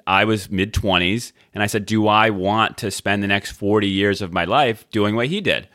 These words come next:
I love him. He's an excellent mentor, and I learned so much from him. But the answer was just,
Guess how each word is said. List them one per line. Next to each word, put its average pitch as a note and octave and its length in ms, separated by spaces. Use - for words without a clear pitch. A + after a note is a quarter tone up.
I F2+ 100
love F2+ 300
him. D#3 260
He's G2 220
an F2+ 120
excellent G2 580
mentor, G2 420
and B2+ 100
I G2+ 40
learned G2+ 240
so G#2+ 120
much G2 240
from D3 160
him. F#3 140
But - 120
the A#2+ 140
answer B2+ 240
was G2+ 160
just, G2+ 260